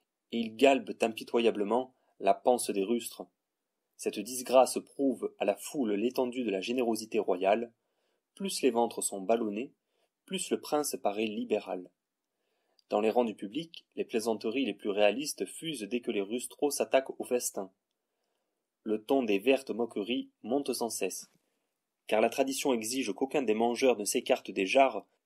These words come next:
quand bien même il y serait pressé par un besoin naturel. À ce jeu, la fête prend rapidement des allures rabelaisiennes qui n'effarouchent nullement cette paysannerie en liesse.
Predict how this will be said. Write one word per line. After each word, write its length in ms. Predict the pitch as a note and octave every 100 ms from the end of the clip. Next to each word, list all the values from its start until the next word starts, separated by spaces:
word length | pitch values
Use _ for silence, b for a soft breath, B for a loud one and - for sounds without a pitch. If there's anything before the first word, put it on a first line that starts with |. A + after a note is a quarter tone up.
| _
quand 140 | - C3
bien 160 | B2
même 220 | A#2 C#3+
il 100 | A#2+
y 40 | G2+
serait 320 | - A2 G#2
pressé 360 | - A2+ - D3
par 180 | G#2
un 80 | G2
besoin 340 | G2 A2+ B2 B2+
naturel. 560 | A2+ - A2 G2 F2+ - _ b b b -
À 80 | -
ce 180 | -
jeu, 320 | F#2+ C#3+ C#3 -
la 120 | G#2
fête 260 | - C3+ C3+
prend 240 | - G2+
rapidement 480 | F#2+ A2+ A#2 A2 B2
des 180 | A#2 F#2+
allures 280 | A2 B2+ F#2+
rabelaisiennes 840 | F#2 A2 B2 A2+ G2+ A2 A2+ A#2 b b b
qui 120 | -
n'effarouchent 520 | A#2 B2+ B2 A#2+ A#2+ G2
nullement 400 | A#2+ C3 A#2 C3
cette 280 | G2 G2+
paysannerie 640 | - A#2+ A2 G#2+ G#2 B2 -
en 100 | G2+
liesse. 440 | G2+ G2 G2+ -